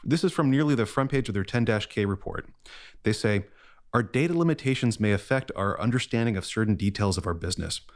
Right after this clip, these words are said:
For example, while user-provided data indicates a decline in usage among,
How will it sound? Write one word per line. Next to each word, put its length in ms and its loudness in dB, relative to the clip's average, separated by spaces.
For 220 0
example, 560 0
while 160 0
user-provided 720 0
data 260 0
indicates 440 -4
a 40 -2
decline 520 -2
in 80 2
usage 320 0
among, 320 2